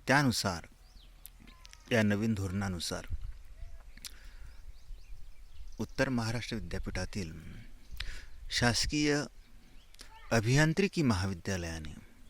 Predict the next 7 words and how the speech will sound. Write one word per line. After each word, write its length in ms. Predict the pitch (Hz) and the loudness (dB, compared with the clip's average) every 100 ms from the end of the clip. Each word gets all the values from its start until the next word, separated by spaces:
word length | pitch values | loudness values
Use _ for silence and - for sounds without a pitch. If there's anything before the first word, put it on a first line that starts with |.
| - - - - - - - - - - - - - - - - - - - | -20 -20 -20 -20 -20 -20 -20 -20 -20 -20 -20 -16 -18 -18 -20 -20 -18 -18 -8
आपल्या 460 | 101 98 101 101 92 87 90 - - - - - | -2 -2 0 -2 -2 -4 -8 -12 -12 -12 -10 -2
अभ्यासक्रमामध्ये 960 | 104 - 135 - - 107 101 101 - 78 - - - - - - - - - - - - - - - - - - - - - - - | -2 2 2 2 0 -2 -2 -2 -4 -8 -12 -18 -16 -16 -16 -16 -16 -16 -16 -14 -12 -10 -10 -12 -14 -14 -16 -16 -14 -16 -18 -12 2
बोलींचा 480 | 117 156 165 156 | 6 6 6 4
अभ्यास 300 | 117 117 110 | 4 2 0
समाविष्ट 400 | 110 98 85 - - | 2 0 0 -4 -6
केला 180 | 85 | -8
आहे. 160 | 78 | -10